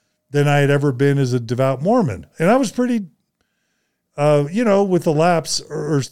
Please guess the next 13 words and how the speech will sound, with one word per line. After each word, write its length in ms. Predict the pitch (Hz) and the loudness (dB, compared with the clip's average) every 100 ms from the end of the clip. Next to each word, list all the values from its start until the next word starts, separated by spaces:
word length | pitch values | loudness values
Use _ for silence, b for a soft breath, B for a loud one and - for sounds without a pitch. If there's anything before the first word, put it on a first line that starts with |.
| - | -4
or 80 | 147 | -4
two, 420 | - 151 143 143 | 0 2 4 2
like, 320 | 135 135 - b b b b 156 | 2 0 -4 b b b b -2
I 80 | |
was 160 | 196 175 | 0 0
a 80 | 147 | -2
super 280 | - 175 147 | 0 0 0
devout 480 | 139 143 131 117 _ _ _ _ | 0 2 0 -4 _ _ _ _
husband 420 | 156 190 139 123 | -2 0 0 -2
and 80 | 113 | -2
committed 360 | 131 135 123 107 | -4 -2 -2 0
husband. 400 | 131 107 87 - _ _ _ _ _ _ _ | -2 -2 -10 -20 _ _ _ _ _ _ _
Um, 580 | 127 123 117 117 113 | -4 -2 0 -2 -4